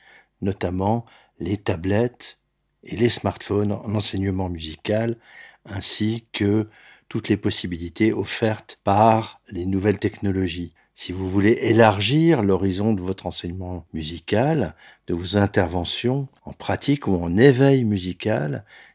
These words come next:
décupler l'engagement de vos élèves, et notamment des plus passifs, toutes ces techniques apportent beaucoup de, d'interactivité et renforcent le dialogue,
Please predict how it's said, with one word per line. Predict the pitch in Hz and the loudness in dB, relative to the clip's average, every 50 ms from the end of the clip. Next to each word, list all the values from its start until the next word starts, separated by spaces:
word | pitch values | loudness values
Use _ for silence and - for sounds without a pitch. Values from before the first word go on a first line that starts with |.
| - - | -10 -2
décupler | 90 120 120 123 - 127 107 - - - 143 170 170 | 0 0 0 0 0 -2 -2 -4 -2 2 4 4 4
l'engagement | 143 117 107 104 107 98 92 95 101 107 107 | 4 4 4 4 2 2 2 0 -2 -2 -2
de | 92 | -2
vos | 85 92 | -4 -6
élèves, | 85 80 90 80 82 92 104 131 156 160 131 95 87 - _ - - - - _ _ | -6 -4 -4 -4 -2 0 0 0 0 -2 -4 -6 -10 -14 _ -20 -20 -20 -20 _ _
et | - 87 | -6 -6
notamment | 92 92 - 107 95 98 117 131 110 | -4 -4 -2 0 0 2 2 2 2
des | 98 92 | 0 -2
plus | - - - 101 | -2 -4 -10 -10
passifs, | - - - 87 87 - - - 113 135 170 - - - - - _ _ - | -10 -8 -6 -2 0 0 0 2 2 0 0 -2 -6 -14 -16 -20 _ _ -8
toutes | - 160 151 - | -6 -6 -2 2
ces | - 120 117 | 2 2 2
techniques | - - - - 139 165 180 - | 2 0 -2 0 0 0 2 0
apportent | 90 87 - - 131 117 - - - - _ - - _ _ _ _ _ _ _ - | -2 0 2 2 2 2 0 -4 -20 -20 _ -20 -20 _ _ _ _ _ _ _ -6
beaucoup | - 107 107 - - 135 127 117 | -4 -4 -2 0 0 2 2 2
de, | 101 92 90 85 80 80 82 90 95 | 4 4 4 4 4 2 -4 -8 -8
d'interactivité | 90 92 110 - 135 113 98 107 104 - - - 104 98 98 107 101 101 - - 143 156 170 170 _ _ _ - | -6 -4 0 4 4 4 4 2 0 -2 -4 -6 -4 -2 -2 -2 -4 -4 -4 -4 -2 -2 -2 -4 _ _ _ -6
et | 113 113 | -4 -2
renforcent | - 110 107 101 - - 147 151 160 143 - - - 104 | 0 0 0 0 0 2 2 2 2 2 -2 -4 -2 -4
le | 92 87 | -4 -2
dialogue, | 82 98 98 92 101 110 123 135 139 139 131 104 90 80 | 0 0 2 4 6 6 6 6 6 4 2 0 -4 -4